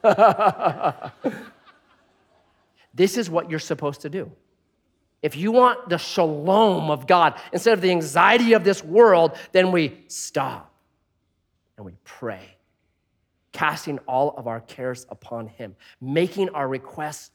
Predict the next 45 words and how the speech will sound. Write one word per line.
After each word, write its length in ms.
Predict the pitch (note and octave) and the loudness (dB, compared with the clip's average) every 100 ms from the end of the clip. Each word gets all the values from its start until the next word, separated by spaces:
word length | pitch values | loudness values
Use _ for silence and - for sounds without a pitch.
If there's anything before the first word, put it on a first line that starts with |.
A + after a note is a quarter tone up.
| _ A#2 | _ -14
known 520 | A#2+ C3+ D3+ D#3 D3 _ - | -6 -4 -4 -6 -10 _ -14
to 100 | C#3+ | -12
him, 300 | - C3 G2+ - - | -8 -10 -10 -18 -4
and 240 | D#3+ C#3 | -2 -2
thinking 560 | - - G#3 G#3 F3+ E3 | -8 0 2 2 -2 -4
the 140 | - | -4
Just 280 | C#3 D3+ D3 | -4 -4 -4
Self. 400 | C3+ - A2 G2+ | -10 -10 -10 -6
That's 180 | E3+ F3 | -8 -6
what 40 | |
we 40 | D3+ | -6
do. 160 | C3 - | -6 -10
I'm 140 | - G3 | -14 -12
not 160 | C4 | -12
talking 220 | - A2+ - | -12 -16 -14
to 60 | |
myself 300 | G#2+ - G#2 - | -16 -16 -16 -14
that 180 | G#2 | -12
way. 200 | B2+ E3 - _ | -12 -12 -14 _
That's 140 | C4 C4+ | -8 -8
not 220 | - G#3+ | -6 -4
how 100 | D#3+ | -4
God 260 | D3 A2 G#2 | -4 -8 -10
sees 360 | - A#2+ B2 | -14 -14 -8
me. 260 | F#3+ D#4 - _ _ _ _ _ | -8 -8 -12 _ _ _ _ _
I'm 120 | D4 | -4
a 40 | G3 | -4
child 300 | - F3 F3 | -6 -8 -8
of 80 | |
King 180 | - G3 | -6 -6
Jesus. 760 | C#3+ F3 B3 G#2+ - - - _ _ _ _ _ _ _ | -6 -8 -10 -14 -20 -20 -20 _ _ _ _ _ _ _
That's 160 | C#4 A#3 | -2 0
just 180 | F3 | -4
been 140 | E3+ D3 | -4 -6
forgiven 420 | C#3 A#2+ G3 F#3 | -8 0 0 0
and 120 | C3+ | -4
forgotten 540 | C#3 B2 G3+ A#3 C3 A#2+ - | -6 -4 -2 -2 -6 -16 -12
and 240 | D3 C3 A#2 | -8 -8 0
washed 360 | F3 A#3+ - | 2 2 0
away. 180 | A3 F#3 - - | -2 -2 -4 -12
I'm 120 | B2+ | -10
not 260 | E3 F#3 _ | -10 -12 _
talking 260 | F3 - | -20 -16
to 60 | C3 | -16
myself 340 | A2 - - | -16 -18 -20